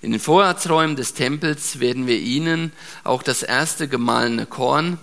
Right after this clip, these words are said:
des Jahres abliefern, sowie die besten Früchte unserer Bäume,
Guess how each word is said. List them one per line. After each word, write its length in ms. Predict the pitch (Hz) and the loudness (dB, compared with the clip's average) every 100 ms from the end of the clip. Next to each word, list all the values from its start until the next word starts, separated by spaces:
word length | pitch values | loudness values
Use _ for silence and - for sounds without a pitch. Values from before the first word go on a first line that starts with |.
| - | -8
des 160 | 127 | -6
Jahres 420 | 120 113 117 113 | -2 -2 -2 -4
abliefern, 720 | - 143 - 147 151 156 143 | -2 -2 -2 -6 -4 -2 0
sowie 380 | 131 123 107 131 | -2 -4 -2 -4
die 140 | 143 120 | -4 -6
besten 460 | 123 131 - - | -4 -2 -4 -6
Früchte 460 | - - 120 - 123 | -10 -6 -6 -6 -8
unserer 440 | 113 107 104 101 | -6 -6 -4 -4
Bäume, 540 | 92 104 107 139 147 | -4 -2 -2 -2 -2